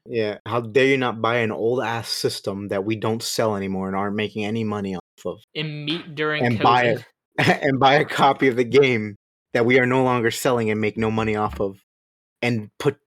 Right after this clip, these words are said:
Speaker 1: the lives of everyone at risk during a pandemic. How fucking dare you?
Speaker 2: I forgot about that.
Speaker 1: Uh, I remember, like, the, also, like, their own, I remember, like,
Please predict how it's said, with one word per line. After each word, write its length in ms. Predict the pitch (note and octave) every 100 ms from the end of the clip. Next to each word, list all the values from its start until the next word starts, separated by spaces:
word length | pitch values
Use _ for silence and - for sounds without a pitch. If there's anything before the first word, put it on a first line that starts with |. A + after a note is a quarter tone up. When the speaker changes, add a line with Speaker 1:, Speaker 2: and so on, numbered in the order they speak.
| -
Speaker 1:
the 100 | A#2+ A2
lives 500 | A2 A2 A2+ G#2+ A2
of 140 | A#2 -
everyone 600 | A2+ A2 A#2 A#2 A2+ A2+
at 180 | - G2
risk 520 | G#2+ A2+ A#2 - - -
during 300 | G#2+ A2 G#2
a 60 | G2+
pandemic. 640 | F#2 G#2 G2 G2+ G2 G2 _ _ _ _ -
How 160 | C#3
fucking 580 | C3 - D3+ - B2+ A#2
dare 240 | G#2+ G#2+ G#2+
you? 180 | G#2+ G2+ _ _ _ _ _ -
Speaker 2:
I 80 | D3+
forgot 400 | - B2+ A#2+ B2+
about 280 | B2 A#2+ -
that. 420 | B2+ B2+ A#2+ - _ _ _ _ _ _ _ _ _ _ _ _ _ _ _ -
Speaker 1:
Uh, 540 | - - F#2 - - -
I 60 | C#3
remember, 360 | C3 C3+ C#3
like, 220 | C3+ B2+
the, 160 | - A#2
also, 360 | - A#2+ A#2 C#3
like, 160 | G#2+ -
their 160 | G#2+
own, 280 | G#2 A#2+ A#2 -
I 40 | A2+
remember, 460 | G#2+ C3 E3+ D3+
like, 180 | A#2+ G#2